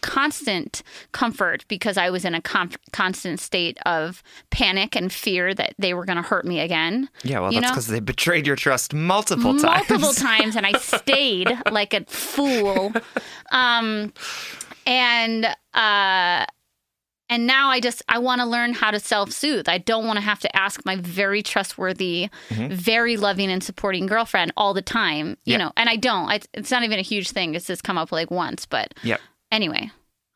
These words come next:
Speaker 1: trust. <laughs> All right, let's get into our letters. This first letter is from Brittany, who is writing to us from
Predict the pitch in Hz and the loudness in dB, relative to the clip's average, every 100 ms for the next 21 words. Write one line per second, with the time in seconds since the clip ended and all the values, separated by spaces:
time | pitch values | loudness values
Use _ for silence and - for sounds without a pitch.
0 | _ _ _ - 190 - - - - - | _ _ _ -2 0 0 -6 -8 -8 -8
1 | - - - - - 453 - 302 - 330 | -8 -8 -12 -16 -6 -4 -2 -4 -2 -2
2 | 381 381 392 392 381 370 320 - 285 214 | 0 0 0 -2 -2 -4 0 2 2 2
3 | 269 - 311 269 226 196 175 196 - - | 0 0 2 2 2 2 0 -2 -6 -14
4 | _ _ - - - - _ 277 285 - | _ _ -20 -18 -18 -20 _ 0 0 -4
5 | - 359 339 - 311 320 311 - 240 233 | -2 0 0 2 4 4 4 2 0 0
6 | - 262 220 202 185 208 202 196 285 311 | -2 0 2 0 -2 -4 -2 0 0 2
7 | 359 427 440 - 254 233 233 226 226 - | 0 0 -2 -2 -2 0 2 2 0 -2
8 | 214 208 - 214 185 | -2 -2 -2 -2 0